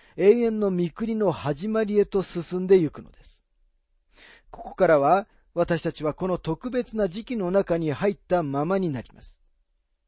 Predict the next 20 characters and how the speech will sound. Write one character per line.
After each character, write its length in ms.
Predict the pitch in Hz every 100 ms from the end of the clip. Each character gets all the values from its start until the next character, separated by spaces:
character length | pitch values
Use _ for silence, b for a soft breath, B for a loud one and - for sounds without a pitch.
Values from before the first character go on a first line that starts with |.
| _ _ _ _ _ _ _ _ _ _ _ _ _ _ _ _ _ B B B -
ヨ 140 | 185
エ 60 | 180
ル 80 |
書 140 | 156 180
二 120 | 214
章 180 | 185 185
の 140 | 190
二 140 | 165 147
十 100 | 156
節。 440 | - - - - _ _ _ _ _ _ _ _ _ _ _ _ _ b b b b b
私 340 | 185 185 170
は 120 | 175 170
北 260 | - 240
か 140 | 233 226
ら 120 | 202
来 140 | -
る 100 | 214
も 140 | 175 156
の 120 | 143
を 200 | 120